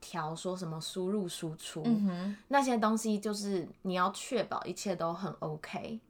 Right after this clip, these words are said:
Speaker 2: 对，因为一样要，
Speaker 1: 嗯。
Speaker 2: 像是一样我们在听 podcast，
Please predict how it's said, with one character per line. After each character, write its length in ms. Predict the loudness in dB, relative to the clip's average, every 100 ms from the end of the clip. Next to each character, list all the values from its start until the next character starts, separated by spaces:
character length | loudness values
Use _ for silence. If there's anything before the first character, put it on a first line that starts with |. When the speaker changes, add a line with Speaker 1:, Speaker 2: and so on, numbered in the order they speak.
| -20 -2
Speaker 2:
对， 460 | 2 2 2 -6 0
因 100 | 4
为 80 | 4
一 140 | 4 0
样 240 | 2 2
要， 140 | 2 0
Speaker 1:
嗯。 60 |
Speaker 2:
像 200 | 6 6
是 180 | 6 -2
一 160 | 0 2
样 180 | 4 4
我 100 | 2
们 160 | -2
在 140 | -2 -2
听 200 | -2 -6
podcast， 580 | -2 -2 0 -6 -6